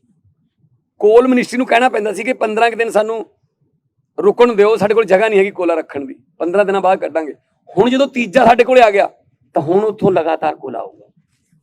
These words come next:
ਤੇ ਇਹਦਾ, ਇਹਨੇ ਸਿਰਫ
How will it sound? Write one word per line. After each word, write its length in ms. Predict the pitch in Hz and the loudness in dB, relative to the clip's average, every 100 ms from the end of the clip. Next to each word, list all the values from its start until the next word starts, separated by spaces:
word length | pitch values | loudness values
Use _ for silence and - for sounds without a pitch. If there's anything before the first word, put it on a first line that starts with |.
| _ _ _ _ _ _ _ _ _ _ 131 175 _ _ _ _ _ _ _ _ _ _ _ _ - - - _ _ _ _ _ _ _ _ - _ - - _ _ - | _ _ _ _ _ _ _ _ _ _ _ _ _ _ _ _ _ _ _ _ _ _ _ _ -20 -20 -20 _ _ _ _ _ _ _ _ -20 _ -20 -20 _ _ -2
ਤੇ 80 | 392 | 0
ਇਹਦਾ, 500 | 190 233 - - - _ - - _ _ _ _ _ _ _ _ _ _ _ _ _ _ _ _ _ _ _ _ _ _ _ _ _ _ _ _ _ _ _ _ _ _ _ _ _ - | 6 8 6 2 -8 _ -20 -20 _ _ _ _ _ _ _ _ _ _ _ _ _ _ _ _ _ _ _ _ _ _ _ _ _ _ _ _ _ _ _ _ _ _ _ _ _ -2
ਇਹਨੇ 200 | 196 240 | 0 0
ਸਿਰਫ 320 | - 214 - | 0 0 2